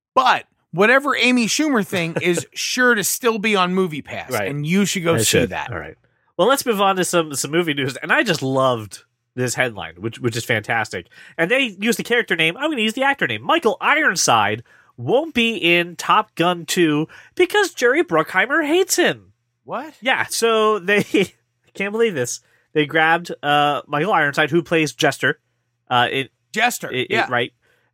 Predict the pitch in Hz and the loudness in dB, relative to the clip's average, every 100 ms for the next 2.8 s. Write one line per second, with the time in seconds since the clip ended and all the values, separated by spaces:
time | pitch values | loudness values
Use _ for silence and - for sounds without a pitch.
0 | - 135 143 135 151 202 320 170 151 151 | -2 0 0 -2 0 0 0 2 2 2
1 | 156 156 143 135 165 160 190 180 190 190 | 2 0 -2 -2 -2 0 -2 0 -2 0
2 | 269 202 110 - 147 135 151 | 0 -2 -6 -6 -4 -2 -2